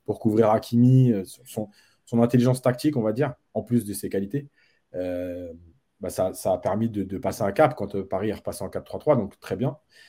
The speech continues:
Euh, maintenant, moi, je suis désolé, je mets Renato en flop. Je mets Renato en flop parce que, parce qu'en fait, Galtier comptait sur lui. Et les blessures, euh, on peut, bon, ok, pas de problème, les blessures, mais les blessures, elles font partie du footballeur. Et quand, euh, quand on tape sur Neymar parce qu'il est absent sur blessure, euh, bah, moi, je vais pas faire de, de cadeau à Renato. Donc,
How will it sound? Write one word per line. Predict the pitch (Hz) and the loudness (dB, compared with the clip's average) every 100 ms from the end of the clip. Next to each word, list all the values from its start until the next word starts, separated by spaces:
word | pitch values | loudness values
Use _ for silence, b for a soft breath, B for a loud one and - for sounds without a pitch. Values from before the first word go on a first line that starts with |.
| b b - | b b -4
Euh, | 104 101 95 95 92 90 | 0 0 -2 -4 -6 -6
maintenant, | 98 117 | 0 8
moi, | 135 120 | 10 8
je | |
suis | - | 4
désolé, | 107 117 143 | 2 6 6
je | 127 | 4
mets | 101 | -2
Renato | 98 95 98 | -2 -4 -6
en | 92 | -2
flop. | 143 135 _ _ _ | -2 -2 _ _ _
Je | - | 4
mets | 113 | 6
Renato | 117 113 117 | 6 4 4
en | 110 | 2
flop | 151 | 4
parce | 156 123 | 4 0
que, | - 110 101 | 0 -2 -2
parce | 107 | -6
qu'en | - 110 | -6 0
fait, | 131 131 | 2 2
Galtier | 107 95 107 - | 2 2 2 2
comptait | 120 113 104 | 0 0 -4
sur | 101 98 | -2 2
lui. | 120 - _ _ _ _ | 2 0 _ _ _ _
Et | 101 | 4
les | 113 | 4
blessures, | 113 127 147 139 87 | 6 6 6 4 4
euh, | 90 | -2
on | 90 | -6
peut, | 87 98 95 92 | -6 -6 -6 -8
bon, | 95 | -8
ok, | - 196 | 2 2
pas | - | 2
de | |
problème, | - 160 160 | 0 2 4
les | 110 | 2
blessures, | 104 117 123 | 0 0 -2
mais | 92 | -2
les | 92 | -6
blessures, | 92 - 110 | -6 -2 -2
elles | |
font | 87 85 | -4 -10
partie | - - | -14 -14
du | 90 95 | -14 -14
footballeur. | - 101 160 135 | -6 2 4 4
Et | |
quand, | - 120 - | 2 0 2
euh, | 107 b b - | -2 b b -2
quand | 123 | 0
on | 120 | 4
tape | 131 127 | 6 4
sur | - 113 | 2 2
Neymar | 117 123 131 110 | 6 6 4 2
parce | 95 | -8
qu'il | - 98 | -8 -4
est | |
absent | 95 - | -4 -4
sur | 98 87 | -8 -6
blessure, | 90 98 160 165 | -6 -4 0 0
euh, | 90 | -2
bah, | 92 | -8
moi, | 87 92 | -10 -8
je | 87 80 | -10 -10
vais | 90 | -10
pas | 101 | -10
faire | 98 92 | -8 -8
de, | 92 92 | -8 -10
de | 90 90 | -10 -10
cadeau | 95 95 | -6 -4
à | 98 | -4
Renato. | 85 95 123 175 | -2 -4 0 0
Donc, | 123 | 0